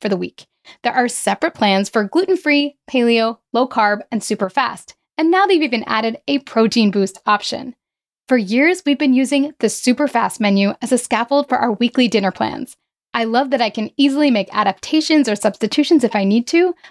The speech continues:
but also the recipes are genuinely really well thought out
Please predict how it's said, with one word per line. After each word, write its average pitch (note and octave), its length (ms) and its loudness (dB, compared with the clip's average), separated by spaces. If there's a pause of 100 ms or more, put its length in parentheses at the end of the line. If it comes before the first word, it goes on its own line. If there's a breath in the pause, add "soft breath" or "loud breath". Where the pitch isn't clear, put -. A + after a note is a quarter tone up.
but F#4+ 200 0
also A#3+ 340 2
the C#4 100 2
recipes A#3+ 480 0 (120)
are A#3 160 2
genuinely C4 600 0
really G#3+ 280 0
well G3 200 0
thought G3 200 -4
out A3+ 240 -2